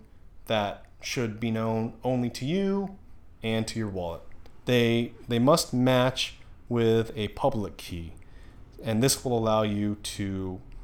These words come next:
spend your money, your cryptocurrencies. Remember, as a crypto owner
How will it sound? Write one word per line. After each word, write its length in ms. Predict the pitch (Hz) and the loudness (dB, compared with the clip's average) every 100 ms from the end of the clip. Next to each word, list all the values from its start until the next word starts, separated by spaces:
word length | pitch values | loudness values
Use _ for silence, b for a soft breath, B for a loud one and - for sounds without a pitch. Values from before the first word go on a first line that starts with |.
| - - | -16 -12
spend 360 | - - 107 104 | -4 0 2 2
your 80 | |
money, 380 | 98 87 78 64 - | 0 -2 -4 -10 -12
your 160 | 104 95 | -6 -6
cryptocurrencies. 1000 | - 117 - 104 - 90 85 - - - B B B B | -2 -4 -4 -6 -4 -6 -6 -10 -12 -12 B B B B
Remember, 480 | 131 143 160 160 160 | 4 6 8 8 8
as 160 | 131 120 | 6 2
a 60 | |
crypto 640 | - - 185 - 151 147 - | 4 4 6 6 6 6 0
owner 540 | 139 143 110 98 98 | 2 4 4 2 0